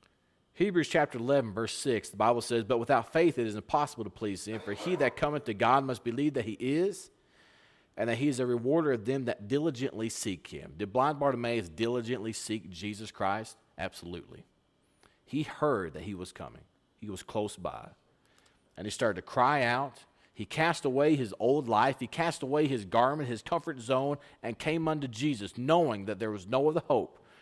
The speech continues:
for him to have his sight other than Jesus Christ. That's faith. And that's faith that is diligently seeking Jesus. 'Cause if he wasn't diligent, he could have cried out, "Son of David, have mercy on me." And they told him to shoot. And he's like, "Okay,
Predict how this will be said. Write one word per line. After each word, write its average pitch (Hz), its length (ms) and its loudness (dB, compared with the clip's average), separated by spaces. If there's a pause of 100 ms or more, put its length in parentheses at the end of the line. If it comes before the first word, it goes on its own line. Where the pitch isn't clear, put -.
(140)
for 107 100 -2
him 117 160 0
to 101 60 -2
have 107 220 -2
his 101 140 -4
sight - 540 -4 (840)
other 98 180 -4
than 92 160 -6
Jesus 85 320 -8
Christ. - 540 -8
That's 120 260 0
faith. - 420 -6 (1400)
And 92 140 -8
that's 101 200 -6
faith 101 400 -2 (200)
that 95 160 -4
is 85 140 -10 (160)
diligently 92 580 0
seeking 78 480 -12
Jesus. - 560 -20 (1080)
'Cause 110 140 -6
if 120 100 -2
he 131 60 -4
wasn't 131 360 0
diligent, 120 520 2 (280)
he 151 120 -4
could 151 120 2
have 127 100 0
cried 151 280 6
out, 151 320 4 (460)
"Son 185 300 10
of 190 120 6
David, 185 360 12
have 156 160 8
mercy 180 380 12
on 131 180 4
me." 95 360 -2
And 101 140 -8
they 113 100 -2
told 135 220 0
him 127 60 -4
to - 20 -6
shoot. - 220 0
And 95 80 -4
he's 90 80 -8
like, 90 180 -10
"Okay, 107 420 -8